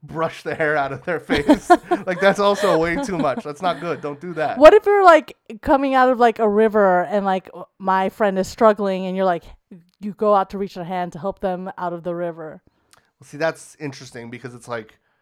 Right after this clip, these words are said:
Speaker 1: are, are we now talking about the risk of injury?
Speaker 2: You let the bitch drown.
Speaker 1: Okay, I
Speaker 2: <laughs>
Speaker 1: noted.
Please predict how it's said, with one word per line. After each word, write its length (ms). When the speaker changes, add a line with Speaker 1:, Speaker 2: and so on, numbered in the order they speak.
Speaker 1:
are, 320
are 160
we 160
now 200
talking 420
about 320
the 200
risk 320
of 120
injury? 680
Speaker 2:
You 120
let 200
the 80
bitch 240
drown. 480
Speaker 1:
Okay, 440
I 220
Speaker 2:
<laughs> 60
Speaker 1:
noted. 500